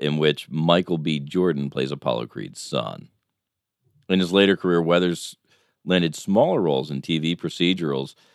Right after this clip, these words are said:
and he directed episodes of them, too. He earned his first Emmy nomination in twenty twenty-one for the Disney Plus series The Mandalorian, in which he played a Greef Karga in nine episodes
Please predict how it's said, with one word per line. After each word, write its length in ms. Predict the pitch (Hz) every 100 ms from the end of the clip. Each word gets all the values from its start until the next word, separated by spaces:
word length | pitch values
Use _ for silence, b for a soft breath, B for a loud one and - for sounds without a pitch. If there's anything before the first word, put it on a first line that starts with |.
| b b -
and 80 |
he 60 | 113
directed 560 | 107 123 156 - 98 -
episodes 540 | 95 - 95 78 69
of 140 | 71 69
them, 260 | 71 69
too. 420 | 73 78 69 55 - b b b
He 160 | 104 117
earned 180 | 139 113
his 280 | 82 76 _ _
first 320 | - 127 - - -
Emmy 280 | 95 113 98
nomination 600 | 67 64 65 65 69 -
in 100 | 73
twenty 300 | - 92 82
twenty-one 600 | 85 78 71 80 87 82
for 140 | 78 71
the 120 | 71
Disney 300 | 90 92 85
Plus 320 | - 107 -
series 320 | 82 73 73
The 80 | 82
Mandalorian, 760 | 87 98 80 82 113 90 71 -
in 120 | 110
which 160 | 165
he 80 | 180
played 240 | 147 120 95
a 640 | 85 82 _ _ _ -
Greef 320 | 104 131 131
Karga 520 | - 98 113 82 57 - _ _ _ _
in 260 | 80 76 76
nine 300 | 80 90 90
episodes 920 | - 78 80 - 67 64 60 60 -